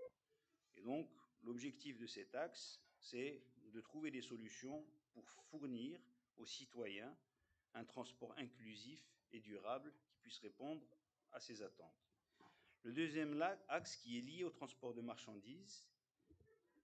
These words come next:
est en rapport avec le transport de marchandises comme vecteur de développement de la compétitivité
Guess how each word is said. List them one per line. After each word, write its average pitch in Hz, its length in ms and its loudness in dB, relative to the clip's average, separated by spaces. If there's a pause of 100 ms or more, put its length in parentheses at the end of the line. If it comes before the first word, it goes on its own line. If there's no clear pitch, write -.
(100)
est 220 180 -2
en 127 100 6
rapport 143 680 4
avec 131 420 2 (460)
le 135 120 0
transport 131 420 -2
de 123 80 0
marchandises 120 600 -2
comme 131 320 0
vecteur 131 420 0
de 120 60 -2
développement 120 440 -2
de 113 60 -2
la 110 60 -2
compétitivité 113 960 -6